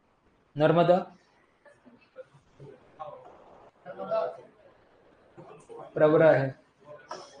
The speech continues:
पहुंच ही नहीं पाए आप लोग। नहीं,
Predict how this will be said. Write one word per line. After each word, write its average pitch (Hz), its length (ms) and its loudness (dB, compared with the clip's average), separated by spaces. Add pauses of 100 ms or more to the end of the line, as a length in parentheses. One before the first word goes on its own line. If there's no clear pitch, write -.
(360)
पहुंच 160 260 2
ही 196 80 8
नहीं 160 180 4
पाए 139 160 4
आप 139 240 2
लोग। 143 160 -4 (3000)
नहीं, 156 280 2